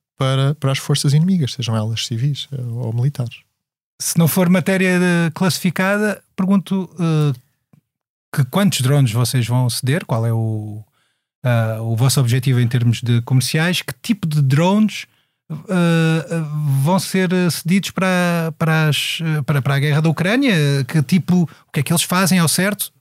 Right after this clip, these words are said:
Speaker 2: Será que é um novo modelo que está a ser desenhado?
Speaker 1: A, a informação que é, que é pública e sobre a qual nós, nós podemos falar é que os equipamentos que, que vão ser enviados para a Ucrânia são, são sistemas A R três.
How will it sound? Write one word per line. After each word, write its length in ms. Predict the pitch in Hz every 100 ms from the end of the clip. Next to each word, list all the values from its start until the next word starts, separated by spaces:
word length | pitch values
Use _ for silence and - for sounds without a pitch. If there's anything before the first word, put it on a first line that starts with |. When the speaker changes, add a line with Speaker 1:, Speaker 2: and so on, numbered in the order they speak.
| _
Speaker 2:
Será 300 | - 175 175
que 100 | 185
é 20 |
um 60 |
novo 260 | 175 180 151
modelo 280 | 156 151 220
que 40 |
está 120 | -
a 20 | 147
ser 140 | 156
desenhado? 400 | 135 135 151 185 - - - _ _ _ _ 214
Speaker 1:
A, 420 | - - 196 170
a 40 |
informação 500 | 160 - 160 147 156
que 180 | 147 -
é, 100 | 127
que 180 | - 120
é 40 |
pública 520 | - 123 127 113 -
e 40 | 110
sobre 220 | - 110
a 40 |
qual 200 | 110 117
nós, 280 | 113 117 - -
nós 200 | 113 113
podemos 300 | 113 117 110
falar 520 | - 113 117 120 143 - _ _ _ _
é 100 | 113
que 460 | - - 120 113 110
os 180 | 113 104
equipamentos 580 | 113 - 123 120 - - _
que, 240 | _ 110 117
que 240 | - _
vão 200 | 101 110
ser 360 | 110 - 110 107
enviados 320 | 107 107 104
para 140 | -
a 20 | 101
Ucrânia 440 | - 113 139 139
são, 440 | - - 117 120
são 200 | 139 -
sistemas 320 | 107 - 117 110
A 100 | 117
R 180 | 110
três. 380 | - 113 98 -